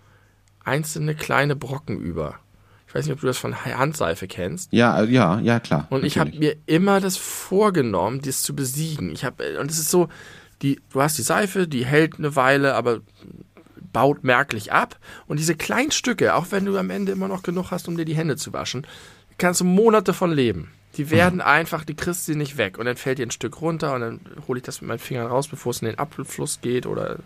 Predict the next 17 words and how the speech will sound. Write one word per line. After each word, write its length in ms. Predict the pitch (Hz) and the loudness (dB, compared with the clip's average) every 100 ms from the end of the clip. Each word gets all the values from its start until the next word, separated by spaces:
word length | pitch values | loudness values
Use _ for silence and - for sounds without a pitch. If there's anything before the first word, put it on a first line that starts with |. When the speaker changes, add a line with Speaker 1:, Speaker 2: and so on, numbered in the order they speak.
| - | -14
Speaker 1:
wenn 100 | - | -14
es 100 | - | -10
in 60 | |
meinen 140 | 117 123 | -8 -8
Siebter 300 | - - 117 | -10 -8 -8
geht. 220 | 113 - - - - - - - - | -8 -10 -16 -18 -18 -20 -20 -16 -6
Und 140 | 127 | 4
irgendwann 540 | 139 165 156 143 131 | 6 6 4 0 -2
hab 80 | 127 | -2
ich's 120 | 135 - | -8 -8
besiegt. 420 | 117 110 107 107 _ _ _ _ _ _ - | -8 -4 -6 -6 _ _ _ _ _ _ -8
Hab 140 | 123 113 | -4 -2
aber 180 | 117 | 0
bei 140 | 107 107 | 0 -2
dieser 300 | 117 120 101 | 0 0 0
Versuchsreihe 680 | - 113 131 151 156 110 107 | -2 -4 -2 -4 -4 -2 -2
festgestellt, 640 | - 175 117 - 87 95 | -2 -6 -8 -8 -4 -4